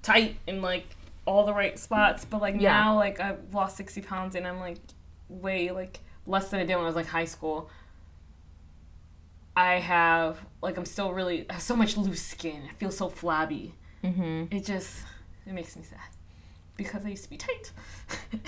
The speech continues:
Speaker 2: Tight.
Speaker 1: And now I'm flabby <laughs> everywhere.
Speaker 2: No, I, I, okay, so that's, that's my problem. So I've never been a skinny girl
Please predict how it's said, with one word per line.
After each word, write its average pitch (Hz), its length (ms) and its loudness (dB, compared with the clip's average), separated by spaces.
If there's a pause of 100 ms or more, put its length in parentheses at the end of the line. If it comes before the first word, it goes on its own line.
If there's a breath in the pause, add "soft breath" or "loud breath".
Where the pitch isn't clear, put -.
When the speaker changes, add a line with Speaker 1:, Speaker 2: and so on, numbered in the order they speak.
Speaker 2:
Tight. 277 720 8
Speaker 1:
And 247 160 10
now 254 120 8
I'm 339 220 8
flabby 262 680 -2 (100)
<laughs> - 80 -2
everywhere. - 760 4 (160)
Speaker 2:
No, 285 440 6
I, 240 400 6
I, 240 300 4 (220)
okay, 196 280 6
so 190 140 2
that's, 214 360 2
that's 202 320 4
my 180 300 4
problem. - 600 -2
So 202 360 4
I've 240 220 6
never 190 320 6
been 151 640 0 (300)
a - 60 -2
skinny 151 380 -4
girl - 320 -6